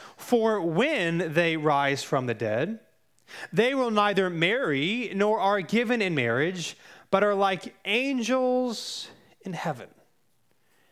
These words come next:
In other words, what he is saying here is that the resurrected life is not about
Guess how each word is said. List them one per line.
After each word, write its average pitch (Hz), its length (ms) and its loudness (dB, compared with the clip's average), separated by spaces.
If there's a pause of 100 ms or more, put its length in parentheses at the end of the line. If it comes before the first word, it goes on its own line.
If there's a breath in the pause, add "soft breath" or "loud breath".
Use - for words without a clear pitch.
(640 soft breath)
In 196 80 2
other 233 140 2
words, 214 160 0
what 196 100 4
he 233 100 2
is 208 100 -2
saying 196 320 0
here 185 280 0
is 170 60 0
that 180 100 0
the 175 80 0
resurrected 196 520 0
life 156 340 2
is 156 140 0
not 202 180 2
about 185 400 2